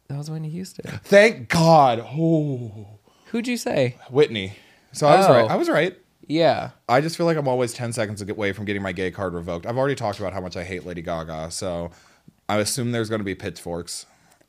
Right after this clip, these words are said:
Speaker 2: ready and willing.
Speaker 1: She'll be fine.
Speaker 2: Uh, yeah.
Speaker 1: She'll be fine. The photographer who fell at the Oscars isn't, but, like, whatever. She picked him up. How do you
Speaker 2: Even that
Speaker 1: fucking stumble like that? That's so unserious. Like, get up.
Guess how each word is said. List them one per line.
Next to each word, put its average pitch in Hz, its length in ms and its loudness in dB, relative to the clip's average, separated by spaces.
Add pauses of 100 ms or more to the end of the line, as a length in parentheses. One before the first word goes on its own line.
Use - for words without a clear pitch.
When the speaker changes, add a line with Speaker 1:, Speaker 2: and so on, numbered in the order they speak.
Speaker 2:
ready 95 540 -4
and 90 100 -4
willing. 80 380 -12 (500)
Speaker 1:
She'll - 260 -10
be 76 140 -14
fine. 64 420 -18 (760)
Speaker 2:
Uh, 82 160 -12
yeah. 80 320 -8
Speaker 1:
She'll 95 200 -10
be 85 100 -10
fine. 98 240 -12
The 110 80 -8
photographer 117 760 -4
who 107 120 -10
fell 87 220 -8
at 82 80 -8
the 80 80 -10
Oscars 76 400 -10
isn't, 69 300 -14
but, 76 120 -12
like, 69 240 -12
whatever. 67 460 -10 (240)
She - 140 -16
picked - 200 -16
him 71 100 -14
up. 64 200 -18 (2000)
How 143 240 -4
do 285 60 2
you - 40 6
Speaker 2:
Even 214 140 4
that 156 80 8
Speaker 1:
fucking 226 220 2
stumble 123 520 0
like 101 180 -6
that? 101 160 -6
That's 143 160 -4
so 151 220 2
unserious. 113 640 -4
Like, 120 140 -4
get 135 200 -4
up. 85 300 -8